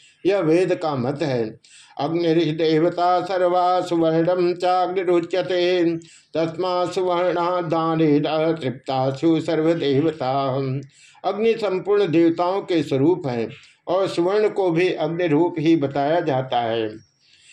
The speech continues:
इसलिए सुवर्ण के दान से समस्त देवता तृप्त होते हैं। अग्न्यभावे तो कुर्वन्ते वह्निस्थाने सुकांचनम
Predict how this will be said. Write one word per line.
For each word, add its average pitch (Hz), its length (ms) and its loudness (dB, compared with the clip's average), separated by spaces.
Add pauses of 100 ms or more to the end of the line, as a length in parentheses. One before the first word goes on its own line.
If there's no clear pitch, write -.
(220)
इसलिए 202 420 2
सुवर्ण 185 400 0
के 190 200 0
दान 170 300 0
से 165 200 0
समस्त 160 420 -2
देवता 143 440 0
तृप्त 160 320 -6
होते 135 320 -2
हैं। 110 420 -4 (380)
अग्न्यभावे 160 1080 0
तो 160 260 2
कुर्वन्ते 180 840 0
वह्निस्थाने 170 1080 0
सुकांचनम 175 1120 0